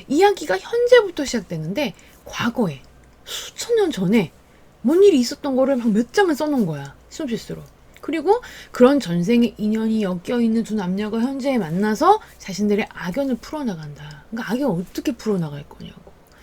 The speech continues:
현재에 무슨 일이 있을 거냐고요. 세 번째, 사건이 없고 감정 변화 위주로 쓰는 경우. 예를 들어볼게요. 복수심을 가진다. 아니, 악당이 주인공한테 복수심을 가지려면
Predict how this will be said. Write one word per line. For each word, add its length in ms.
현재에 380
무슨 340
일이 180
있을 260
거냐고요. 500
세 180
번째, 440
사건이 540
없고 400
감정 460
변화 260
위주로 440
쓰는 280
경우. 180
예를 200
들어볼게요. 540
복수심을 540
가진다. 480
아니, 460
악당이 720
주인공한테 580
복수심을 480
가지려면 600